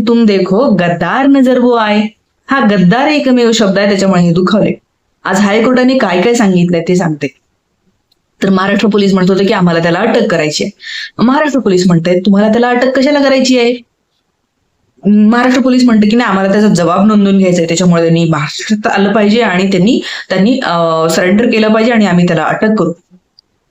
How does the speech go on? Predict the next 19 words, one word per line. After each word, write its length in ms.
तर, 280
अ, 280
हायकोर्ट 520
असं 180
म्हणतं 340
की 140
त्याचा 260
जर 140
जबाब 520
नोंदवायचा 460
असेल 560
तर 100
तुम्ही 320
तो 100
जिथे 280
आहे 140
तिथे 200
जा 140
ना. 180